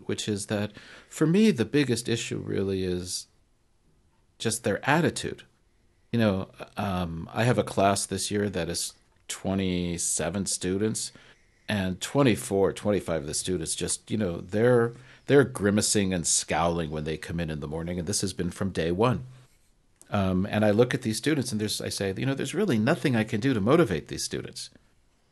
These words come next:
They don't, you know, they don't, they come to class without textbooks, they don't take notes, they're not prepared, they forget their pencils. They think it's funny when students, um, are unprepared. So,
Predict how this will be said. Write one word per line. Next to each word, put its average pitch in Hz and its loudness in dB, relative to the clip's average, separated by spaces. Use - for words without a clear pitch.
They 92 6
don't, 110 6
you 101 -2
know, 98 0
they 90 0
don't, 104 2
they 101 -2
come 104 2
to 101 2
class 95 2
without 85 -2
textbooks, 123 2
they 82 -4
don't 82 -2
take - -8
notes, 113 2
they're 87 -6
not 80 -4
prepared, 110 2
they 80 -2
forget 82 -8
their 80 -8
pencils. 113 0
They 117 10
think 117 0
it's - -2
funny 98 2
when 85 -2
students, - 0
um, 82 -4
are 113 8
unprepared. 127 4
So, 107 6